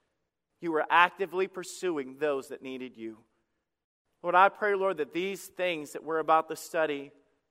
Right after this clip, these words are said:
will be true and evident in our church family. I pray this in your name. Amen. I love how this says in this passage, and I've spoke on this before, I just want to touch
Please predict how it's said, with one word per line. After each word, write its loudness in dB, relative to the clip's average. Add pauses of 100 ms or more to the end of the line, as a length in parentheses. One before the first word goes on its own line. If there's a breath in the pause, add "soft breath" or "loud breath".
will -12
be -4
true -2
and 0
evident 2
in -10
our 0
church -8
family. -10 (400)
I -2
pray 2
this -8
in -12
your -6
name. -8 (840)
Amen. -4 (1300)
I 6
love 8
how 8
this 2
says 4
in -10
this -10
passage, 4
and -4
I've 0
spoke 0
on 2
this -2
before, 0
I 4
just -14
want -4
to -6
touch 2